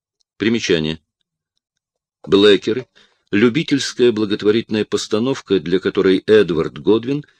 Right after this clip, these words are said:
готовил декорации. Но я подожду до следующего месяца. Сначала повидаюсь с Вивианом.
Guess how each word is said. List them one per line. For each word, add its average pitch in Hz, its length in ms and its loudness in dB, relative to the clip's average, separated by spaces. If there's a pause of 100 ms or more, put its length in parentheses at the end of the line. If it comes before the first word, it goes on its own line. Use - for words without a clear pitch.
(140)
готовил 90 500 -2
декорации. - 680 -12 (1800)
Но 123 180 2
я 143 180 4
подожду 123 440 -2
до 113 100 -4
следующего 92 560 -4
месяца. 80 560 -8 (640)
Сначала 104 760 2
повидаюсь 92 760 0
с - 240 -6
Вивианом. 65 680 -6